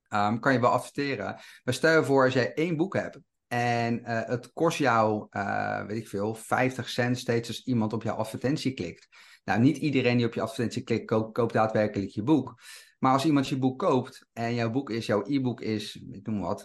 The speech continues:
drie euro, dan is die ene klant jou drie euro waard.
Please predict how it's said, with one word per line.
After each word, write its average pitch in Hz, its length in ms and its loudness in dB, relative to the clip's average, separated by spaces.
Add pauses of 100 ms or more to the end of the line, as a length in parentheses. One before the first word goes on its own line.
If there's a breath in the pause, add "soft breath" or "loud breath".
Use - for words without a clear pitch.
drie 107 280 0
euro, 110 520 0 (180 soft breath)
dan 120 180 -2
is 131 160 -6
die 120 180 -4
ene 127 280 2
klant 131 380 -2
jou 113 260 -2
drie 120 240 -2
euro 123 340 0
waard. 92 420 -8